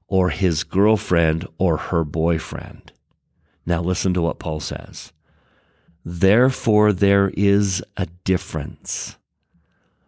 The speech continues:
for he is hindered." I think that's the gist of this whole chapter, is if you're gonna serve the Lord, don't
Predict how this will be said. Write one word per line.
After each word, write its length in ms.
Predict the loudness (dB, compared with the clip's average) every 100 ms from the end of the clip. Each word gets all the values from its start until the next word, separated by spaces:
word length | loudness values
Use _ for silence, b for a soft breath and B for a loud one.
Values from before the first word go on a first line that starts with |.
| _
for 340 | -16 -2 0 0
he 380 | 0 2 4 4
is 260 | 2 -2
hindered." 840 | -8 -4 -4 -4 -8 -14 -16 -20 _ _ _ _ _ _ _ _ _ _ _ _ _ _
I 120 | -2 -2
think 520 | -2 0 2 2 0
that's 340 | -2 0 -2
the 140 | -2 -2
gist 460 | 2 2 2 -2
of 120 | -2
this 180 | -2 -4
whole 260 | -4 -2 0
chapter, 680 | -2 -2 -4 -6 -14 -14 -20 _ b b b b b b b -4
is 180 | 0
if 180 | 0 2
you're 160 | 2 4
gonna 220 | 4 2
serve 400 | 2 0 0 2
the 100 | 0
Lord, 520 | 0 -2 -4 -10 -16 _ _ _ _ _ _ _ -18 -4
don't 580 | 0 2 4 2 -2 -12